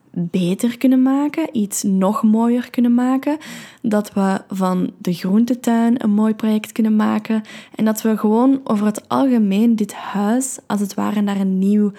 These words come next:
level brengen. Dat dit een soort paradijs wordt, een tempel. Maar als dat hetgeen is wat dat je wil creëren,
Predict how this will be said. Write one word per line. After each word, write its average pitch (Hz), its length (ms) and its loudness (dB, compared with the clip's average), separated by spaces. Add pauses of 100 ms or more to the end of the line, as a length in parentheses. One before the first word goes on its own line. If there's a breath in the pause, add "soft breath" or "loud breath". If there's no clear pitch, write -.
(300 loud breath)
level 196 500 0
brengen. - 400 -6 (560)
Dat 220 160 -2
dit 226 140 -2
een 220 80 2
soort 214 340 -4 (320 loud breath)
paradijs 208 800 0
wordt, - 480 -4
een 196 240 -2
tempel. 240 540 2 (320 loud breath)
Maar 214 260 0
als 208 280 0
dat 214 200 2
hetgeen 226 400 0
is 214 200 -2
wat 202 140 -4
dat 202 120 -2
je 196 80 0
wil 196 280 0
creëren, 196 640 0